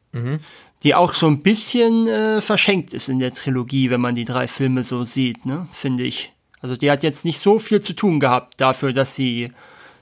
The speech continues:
Speaker 2: doch so inter-, nicht uninteressant eingeführt wurde. Ich weiß nicht, wie du das siehst.
Speaker 1: Ja, ich, ah, was ich nicht so ganz mag, ist, dass sie so, äh, mit diesem Extra-Anzug und so weiter ist. Ähm,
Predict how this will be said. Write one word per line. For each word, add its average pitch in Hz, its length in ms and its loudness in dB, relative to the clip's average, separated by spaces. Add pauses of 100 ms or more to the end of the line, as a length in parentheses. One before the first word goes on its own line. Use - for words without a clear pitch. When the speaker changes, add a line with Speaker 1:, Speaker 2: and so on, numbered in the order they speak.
(160)
Speaker 2:
doch 143 160 4
so 147 180 2
inter-, 139 320 -2
nicht 135 360 -2
uninteressant 151 600 2
eingeführt 135 560 0
wurde. 117 240 -6
Ich 120 80 -10
weiß 135 160 0
nicht, 131 140 -4
wie 131 80 -4
du 131 100 -2
das 120 280 -4
siehst. 135 420 -4 (1500)
Speaker 1:
Ja, 131 140 0
ich, 147 280 -4
ah, 147 280 -4 (120)
was 147 160 -4
ich 185 160 0
nicht 190 160 2
so 170 100 0
ganz 156 240 0
mag, 151 320 2
ist, 160 240 -4
dass 151 240 0
sie 151 160 0
so, 143 460 4
äh, 120 320 0
mit 123 180 -2
diesem 123 320 -2
Extra-Anzug 123 1120 0
und 113 160 -4
so 107 120 0
weiter 104 360 4
ist. 95 480 -2
Ähm, 95 540 0